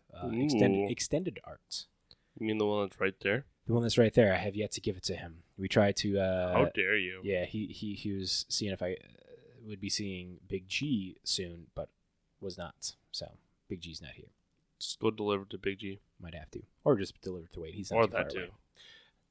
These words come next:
Speaker 1: But you
Speaker 2: Actually,
Speaker 1: can
Speaker 2: I think he's closer.
Speaker 1: Maybe.
Speaker 2: Well, they're probably about even. Probably be easier to get to Wade, though.
Speaker 1: Yeah. Hundred percent. Uh, so yeah, you can join in as well if you want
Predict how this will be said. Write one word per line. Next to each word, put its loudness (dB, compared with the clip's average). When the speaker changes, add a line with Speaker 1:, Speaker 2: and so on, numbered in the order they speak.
Speaker 1:
But 12
you 12
Speaker 2:
Actually, 10
Speaker 1:
can 10
Speaker 2:
I 8
think -2
he's -4
closer. -2
Speaker 1:
Maybe. 0
Speaker 2:
Well, 0
they're 2
probably 2
about 2
even. -6
Probably 4
be 0
easier -4
to -4
get -10
to -16
Wade, -10
though. -12
Speaker 1:
Yeah. -14
Hundred 6
percent. -8
Uh, 2
so 4
yeah, 4
you -4
can 2
join 8
in 0
as 0
well 8
if -4
you 0
want 2